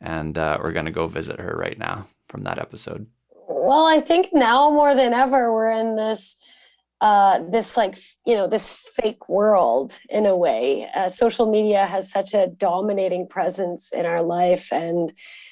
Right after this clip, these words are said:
Speaker 2: everything that we do is kind of the way that our society has been built. It's like, um, you know, a, a, a, a, a economy of status, more or less. And, um,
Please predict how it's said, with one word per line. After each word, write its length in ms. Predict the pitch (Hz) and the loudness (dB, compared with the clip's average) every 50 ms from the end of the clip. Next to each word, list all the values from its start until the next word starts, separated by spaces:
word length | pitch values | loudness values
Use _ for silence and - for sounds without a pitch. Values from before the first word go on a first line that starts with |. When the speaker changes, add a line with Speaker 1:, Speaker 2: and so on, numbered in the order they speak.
| _ _ - | _ _ 0
Speaker 2:
everything 460 | 208 202 202 220 208 214 226 220 220 | 0 2 4 2 2 4 2 2 4
that 160 | 214 208 202 | 2 2 2
we 140 | 196 214 208 | 2 2 0
do 440 | 170 - 185 214 254 277 285 247 202 | 2 2 2 4 4 6 4 4 4
is 220 | 185 180 170 - | 4 2 0 -2
kind 260 | - - 202 185 180 | -4 -4 -2 -2 -2
of 80 | 196 180 | -2 -2
the 80 | 185 185 | -2 -2
way 160 | 202 214 214 | -2 0 0
that 140 | 208 202 196 | 0 0 0
our 160 | 190 185 185 | 0 0 -2
society 480 | 185 - 190 - - 190 185 190 196 | -2 -4 -8 -4 -4 -2 -2 0 0
has 120 | 196 190 180 | -2 -2 -2
been 200 | - 180 180 165 | -4 -4 -4 -2
built. 420 | - 180 196 220 208 175 - - | 0 0 2 2 2 0 -2 -4
It's 320 | 175 165 - - - - 180 | -6 -6 -6 -6 -8 -6 -4
like, 340 | 170 170 165 160 - - - _ _ - - - _ _ _ - | -4 -4 -4 -8 -12 -18 -20 _ _ -20 -20 -20 _ _ _ -4
um, 480 | - 185 185 180 175 165 170 160 156 - - _ _ - | 0 0 2 2 2 0 -2 -4 -6 -10 -12 _ _ -4
you 140 | - 196 196 | 0 0 0
know, 260 | 185 170 170 - - - | 0 0 -2 -4 -4 -2
a, 80 | - | -2
a, 560 | 202 - - - 196 190 - - - 190 180 156 _ _ _ - | -2 0 0 2 2 2 2 0 0 -4 -4 -4 _ _ _ -2
a, 60 | - | 0
a, 180 | - - 196 196 - - | 0 0 0 -2 -2 -2
a 400 | 175 190 190 185 175 175 170 - - | 0 0 0 0 0 -2 -4 -6 -6
economy 480 | 185 - - - 254 240 254 247 226 | -8 -4 0 2 4 4 4 4 4
of 100 | 214 180 | 4 2
status, 720 | - - - 226 202 208 202 196 180 156 - - - - - - | 0 0 2 4 4 6 4 4 2 0 -2 -4 -4 -6 -4 -2
more 200 | 202 202 196 180 | 2 2 2 4
or 80 | 175 170 | 2 0
less. 420 | 170 160 160 175 175 - - - | -2 -2 -4 -4 -6 -6 -8 -6
And, 360 | - 190 185 180 175 175 175 | -2 -2 -2 -2 -2 -2 -4
um, 260 | 175 170 170 170 175 | -4 -4 -4 -6 -8